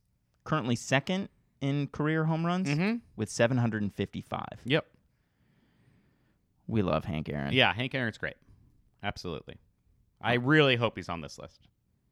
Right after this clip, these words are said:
Speaker 1: Yeah. <laughs> Yeah, I mean, he's
Speaker 2: <laughs> I
Speaker 1: gotta be, right?
Speaker 2: <laughs> Yeah, I hope so.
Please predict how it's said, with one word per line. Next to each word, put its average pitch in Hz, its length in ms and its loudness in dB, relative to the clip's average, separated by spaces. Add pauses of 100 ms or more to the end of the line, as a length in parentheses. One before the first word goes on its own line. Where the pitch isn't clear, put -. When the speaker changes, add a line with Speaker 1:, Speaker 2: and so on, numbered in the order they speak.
(140)
Speaker 1:
Yeah. 101 300 -2
<laughs> - 60 -20 (520)
Yeah, 107 280 -4 (100)
I 117 220 0
mean, 117 220 6
he's 113 140 2
Speaker 2:
<laughs> 143 140 0
I 147 120 8
Speaker 1:
gotta 117 280 6
be, 90 140 2
right? 123 360 6
Speaker 2:
<laughs> - 0 -
Yeah, 123 160 0
I 110 120 0
hope 113 180 -6
so. - 120 -6